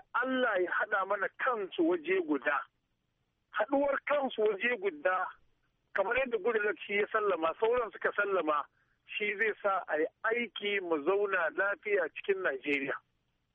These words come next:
Abu na uku wanda nake so nuna mutane, tattalin arziki yana hannun Allah. Tattalin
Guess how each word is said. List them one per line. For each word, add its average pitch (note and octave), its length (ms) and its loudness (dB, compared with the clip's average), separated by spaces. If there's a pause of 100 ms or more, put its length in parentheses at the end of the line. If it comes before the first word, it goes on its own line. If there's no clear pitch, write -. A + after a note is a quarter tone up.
(440)
Abu G3+ 220 2
na C4 180 0
uku C#4+ 500 0 (100)
wanda A#3 280 2
nake - 320 -2
so G3+ 120 0
nuna F#3+ 320 2
mutane, D#3+ 560 -2 (1000)
tattalin C4+ 640 -2
arziki A3+ 480 -4
yana G#3+ 200 0 (100)
hannun F3 340 0
Allah. F3+ 260 0 (1400)
Tattalin B3 580 -2